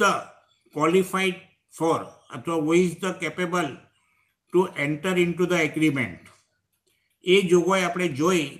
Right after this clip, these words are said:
તેમાં એક વસ્તુ જોઈ કે કોઈ સંસ્થાની property હોય તો એ સંસ્થા એ જે પ્રમાણે વેચાણ કરવાની હોય તે પ્રમાણે મિલકત વેચાણ કરે તો જ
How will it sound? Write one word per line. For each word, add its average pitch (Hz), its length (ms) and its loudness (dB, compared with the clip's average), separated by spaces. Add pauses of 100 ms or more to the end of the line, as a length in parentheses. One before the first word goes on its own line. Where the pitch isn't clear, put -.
(140)
તેમાં 175 520 -2
એક 180 240 -6
વસ્તુ 170 320 -2
જોઈ 175 280 0
કે 170 160 -4
કોઈ 170 220 -4
સંસ્થાની 170 760 -6
property 160 640 -4
હોય 131 400 -2 (880)
તો 175 120 -4
એ 175 340 0
સંસ્થા 180 960 -4 (300)
એ 185 260 4 (960)
જે 131 280 4
પ્રમાણે 180 880 -2 (220)
વેચાણ 139 520 -2
કરવાની 165 560 -2
હોય 139 440 -4 (420)
તે 165 140 4
પ્રમાણે 175 480 -2
મિલકત 160 540 -6
વેચાણ 160 440 -6
કરે 160 280 -6
તો 165 320 -6
જ 165 80 -8